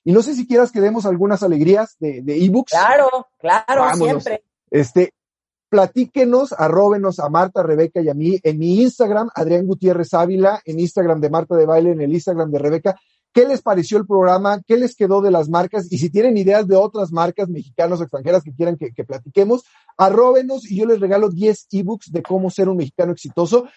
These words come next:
Speaker 1: Y si hay alguien que nos esté escuchando en Estados Unidos, que lo ponga y yo les regalo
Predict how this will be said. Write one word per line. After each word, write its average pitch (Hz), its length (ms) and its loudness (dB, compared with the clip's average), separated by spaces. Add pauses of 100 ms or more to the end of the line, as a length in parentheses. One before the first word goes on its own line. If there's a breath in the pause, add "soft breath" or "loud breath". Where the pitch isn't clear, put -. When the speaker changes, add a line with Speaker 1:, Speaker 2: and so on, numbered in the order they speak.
(160 loud breath)
Speaker 1:
Y 196 100 0
si 185 140 2
hay 254 160 4
alguien 285 300 2
que 254 100 -12
nos 175 140 -6
esté 175 180 -2
escuchando 208 380 -2
en 185 80 -4
Estados 180 300 0
Unidos, 185 340 -2
que 190 80 4
lo 165 160 2
ponga 240 420 0
y 185 80 -8
yo 190 140 2
les 190 120 0
regalo 170 320 -2